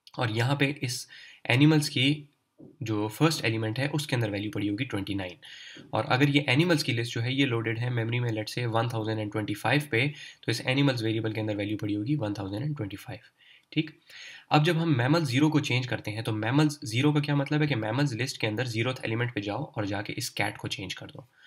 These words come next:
तो ये तो चेंज हो ही जाता है। लेकिन ये देखें कि एनिमल्स की लिस्ट जो है वो कोई नई चीज़ नहीं है, वो कोई अलग चीज़ नहीं है। एनिमल्स ज़ीरो से हम कहाँ पहुँचे? यहाँ।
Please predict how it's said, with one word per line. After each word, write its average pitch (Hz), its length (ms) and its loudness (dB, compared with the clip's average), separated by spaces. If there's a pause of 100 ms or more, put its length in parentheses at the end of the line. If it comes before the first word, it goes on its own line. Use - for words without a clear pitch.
(460)
तो 113 100 0
ये 143 140 6
तो 160 100 4
चेंज 131 220 2
हो 113 140 -2
ही 101 160 -4
जाता 90 240 -6
है। 87 120 -10 (800)
लेकिन 127 240 2
ये 160 140 6
देखें 147 240 2
कि - 160 -4
एनिमल्स 160 340 2
की - 80 -4
लिस्ट 139 200 0
जो 135 80 -4
है 135 100 -4
वो 147 180 2
कोई 143 140 2
नई 127 240 4
चीज़ 143 240 2
नहीं 147 160 4
है, 104 80 -2
वो 110 100 -8
कोई 135 120 -2
अलग 151 240 2
चीज़ 139 260 0
नहीं 131 220 0
है। 95 80 -12 (540)
एनिमल्स 147 380 6
ज़ीरो 139 340 4
से 147 120 2
हम 135 100 0
कहाँ 139 220 2
पहुँचे? 143 240 2
यहाँ। 110 380 -2